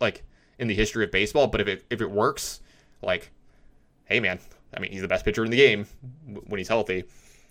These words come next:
And then Verlander got a two-year deal with the Mets to, to, with, uh, the highest, he tied the highest, he got the same deal that, uh, Scherzer got to go with the Mets, pretty much. Like, this super high, you know, he's getting, like, forty-three million a year for, like, two years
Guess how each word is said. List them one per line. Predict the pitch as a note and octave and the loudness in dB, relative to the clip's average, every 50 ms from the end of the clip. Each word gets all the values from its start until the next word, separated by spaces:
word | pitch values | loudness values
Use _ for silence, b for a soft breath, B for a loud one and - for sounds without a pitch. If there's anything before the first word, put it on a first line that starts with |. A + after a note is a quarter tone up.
| b - | b -2
And | B2 A#2+ | 2 4
then | A#2 A2+ G#2+ G2+ - - _ _ _ _ _ _ _ _ - - | 4 4 4 2 -4 -10 _ _ _ _ _ _ _ _ -20 -10
Verlander | A2 F#2+ A2 A2+ B2 A#2+ B2+ B2 B2 A#2 | 0 2 4 4 4 4 4 4 6 6
got | A#2+ G#2+ | 4 4
a | |
two-year | G2 - A#2 A#2 A2+ A2+ | 4 0 0 0 0 0
deal | G#2 A2+ A2+ A2 | 0 2 0 2
with | A2 G#2+ | 0 0
the | - | -2
Mets | F#2+ F#2 F#2 G#2 A#2 - - - | -2 0 0 0 0 0 -6 -10
to, | - - A2+ G2+ | -8 -6 -6 -6
to, | - A#2+ - A2+ G2 F#2 F2+ F2+ E2+ b b b b b b b b b b | -6 -8 -6 -4 -4 -4 -4 -6 -10 b b b b b b b b b b
with, | - A2 G#2+ - | -6 -6 -4 0
uh, | G#2+ G#2 F#2+ F2+ | 2 2 2 2
the | F2 | 0
highest, | - - G2+ G2+ G#2+ G#2+ A#2+ - - - | 0 2 4 4 4 2 0 -4 -8 -10
he | - - - - - A#2 A#2 | -14 -16 -14 -10 -4 -4 2
tied | G#2 - - G#2 G#2 A2+ G#2+ | 2 2 4 6 4 4 4
the | G#2+ | 2
highest, | - G#2+ G#2+ A2 A2 - - - | 2 4 4 4 4 0 -4 -2
he | C#3+ | 2
got | E3+ G3+ - | 2 2 2
the | |
same | - - F3+ D#3 C#3 | 4 4 4 4 4
deal | C3 B2+ B2 B2 B2 A2 | 2 2 4 4 4 4
that, | G#2+ G2 - - - | 2 0 -2 -2 -2
uh, | G#2+ G2 | -2 -2
Scherzer | F#2 - - A#2+ A2+ G2+ F2+ E2 | 0 0 0 -2 -2 -2 -4 -6
got | E2+ D#2 D2+ - | -8 -8 -8 -8
to | - E2+ | -12 -12
go | F2 E2+ | -10 -8
with | E2+ F2 - | -10 -10 -10
the | F2 | -12
Mets, | F2 F2 F2 - - | -10 -12 -12 -12 -10
pretty | - G#2+ F#2 | -8 -8 -8
much. | E2+ - - - - - | -8 -10 -14 -16 -14 -12
Like, | - F2 | -12 -10
this | - G2+ - - | -10 -10 -10 -8
super | - - C#3 B2+ C3+ - | -4 0 0 2 2 2
high, | G#2 G#2+ G#2 G2+ G2+ G2+ G2+ G2+ - b b b b b b _ _ - | 2 2 0 2 2 2 2 0 -2 b b b b b b _ _ -2
you | G#2+ | 0
know, | G#2 | 0
he's | G2+ F#2+ | 0 0
getting, | F#2+ G#2+ G#2+ | 0 -2 -2
like, | F#2+ F2 - | -2 -2 -6
forty-three | - - - A2 A2 G#2+ G#2+ G#2 - - G#2+ G#2+ G#2 G#2 | -6 -4 -2 0 0 0 0 -2 -4 -6 -6 -4 -4 -4
million | G2 F#2+ G2 G2 G2 F#2 F#2 | -2 -2 -2 -2 -2 -4 -4
a | F2+ | -6
year | F2+ F2+ F2+ F2+ | -6 -6 -6 -6
for, | F#2 - F#2+ | -6 -8 -8
like, | F#2 F2+ E2 - | -8 -8 -10 -10
two | - - G#2 | -10 -10 -10
years | F#2 F2 F2+ F2 D#2+ - B1 - - - | -8 -8 -10 -10 -10 -12 -14 -16 -18 -18